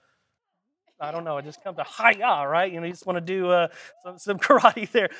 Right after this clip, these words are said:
Uh, but no, seriously, it's, it's a real Hebrew word, and this is what the scholars say, that it comes from the Hebrew verb chaya, which means to be, in which case it also can mean, get this,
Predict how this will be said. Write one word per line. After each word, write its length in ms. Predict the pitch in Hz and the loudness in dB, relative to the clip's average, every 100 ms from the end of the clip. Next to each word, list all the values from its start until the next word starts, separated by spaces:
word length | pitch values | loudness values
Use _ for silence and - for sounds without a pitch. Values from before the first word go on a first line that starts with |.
| - | -6
Uh, 220 | 247 196 | -4 -4
but 220 | 202 226 | 0 2
no, 140 | 233 226 | 4 2
seriously, 440 | - 330 - 202 | 2 0 0 -4
it's, 160 | 202 208 | -4 -4
it's 220 | 208 - | -6 -6
a 40 | |
real 320 | 165 185 294 285 | -4 -2 -2 -2
Hebrew 300 | 302 240 269 | -4 -2 2
word, 380 | 254 269 190 247 - | 4 4 2 -4 -6
and 100 | 185 | -6
this 140 | 208 | -4
is 80 | 262 | -4
what 140 | 262 254 | -4 -4
the 80 | |
scholars 400 | 247 277 277 277 | -6 -4 -4 -4
say, 380 | - 320 202 196 - - - 185 | 2 4 4 -2 -10 -20 -10 -4
that 100 | 202 | -4
it 100 | 202 | -2
comes 280 | 247 277 | -2 -2
from 140 | - 254 | -6 -8
the 60 | |
Hebrew 380 | 226 240 220 240 | -6 -6 -4 -4
verb 340 | 190 196 208 202 - | 0 0 0 -4 -16
chaya, 640 | - - 220 196 269 185 | -8 0 0 2 4 2
which 220 | 196 - 208 | 2 -6 -8
means 260 | 208 202 | -8 -8
to 200 | - 214 | -10 -12
be, 360 | 160 170 233 190 | -8 -4 -4 -6
in 220 | 208 202 | -8 -6
which 200 | 208 - | -6 -8
case 240 | 226 220 | -10 -10
it 80 | 196 - | -10 0
also 420 | 269 302 - 247 | 0 0 -2 -4
can 240 | 247 202 | -4 -6
mean, 240 | 226 208 180 | -4 -4 0
get 220 | 254 254 | -2 -2
this, 380 | 160 175 - | -6 -6 -10